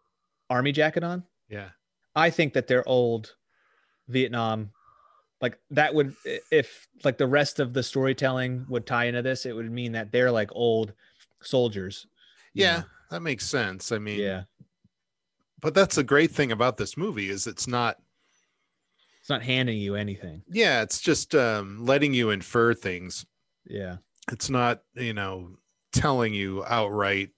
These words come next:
Speaker 2: "Oh, they're old army buddies." It's maybe they're not. I don't know. I mean, that's,
Speaker 1: Yeah.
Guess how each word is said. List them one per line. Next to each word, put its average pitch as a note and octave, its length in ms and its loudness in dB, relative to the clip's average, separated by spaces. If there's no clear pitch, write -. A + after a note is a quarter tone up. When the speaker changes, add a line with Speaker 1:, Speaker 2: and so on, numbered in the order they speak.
Speaker 2:
"Oh, A#2+ 240 4
they're G#2+ 200 4
old G#2+ 180 2
army G2+ 320 0
buddies." F2 560 -4
It's - 260 -6
maybe C#3 320 2
they're E3 120 6
not. D3 300 4
I C3 100 2
don't C#3 120 2
know. B2 240 4
I A2 60 2
mean, A2+ 300 -2
that's, B2 220 2
Speaker 1:
Yeah. G2+ 120 0